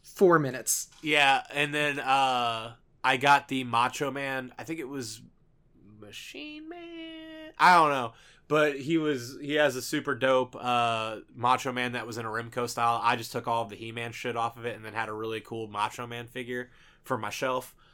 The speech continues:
Speaker 2: Um, they're cool figures. I'm just not into 'em. They stopped doing the mat-, the W W E Masters of the Universe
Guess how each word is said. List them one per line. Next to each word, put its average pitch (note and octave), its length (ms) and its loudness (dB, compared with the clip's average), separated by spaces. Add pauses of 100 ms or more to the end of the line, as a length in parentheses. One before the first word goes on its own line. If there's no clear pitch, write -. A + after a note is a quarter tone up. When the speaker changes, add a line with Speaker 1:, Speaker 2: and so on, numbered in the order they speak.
(260)
Speaker 2:
Um, C3+ 260 6
they're E3 140 6
cool F3 200 0
figures. D#3 380 -2
I'm B2+ 160 -2
just A#2+ 120 -8
not C3+ 140 0
into C3 200 -6
'em. B2+ 80 -4
They B2 80 -2
stopped B2+ 340 -2
doing B2 260 -6
the A#2 60 -12
mat-, A#2+ 300 -2
the A#2 100 -10
W A#2 180 -4
W A#2+ 200 -4
E B2 60 -6
Masters A#2+ 340 -10
of A#2 60 -8
the A#2+ 60 -6
Universe A#2+ 440 -8